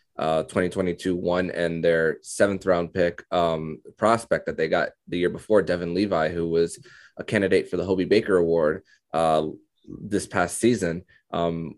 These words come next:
went to Canada for the Olympics, didn't play, but his value, like, skyrocketed based on what he did in World Juniors, winning the silver medal, losing to Spencer Knight,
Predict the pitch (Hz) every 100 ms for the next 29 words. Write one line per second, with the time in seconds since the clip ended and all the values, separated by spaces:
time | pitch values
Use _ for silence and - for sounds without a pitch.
0 | - 98 92 104 101 101 95 95 98 92
1 | 90 90 92 - 92 85 95 92 90 -
2 | - 101 90 82 95 107 92 85 82 78
3 | 78 - - 98 104 90 80 78 76 90
4 | 90 - 90 87 87 _ _ _ - 98
5 | 101 98 98 90 92 95 90 95 98 90
6 | 82 95 90 82 82 101 92 92 90 95
7 | 87 90 98 98 95 - 87 - 98 95
8 | 90 82 101 92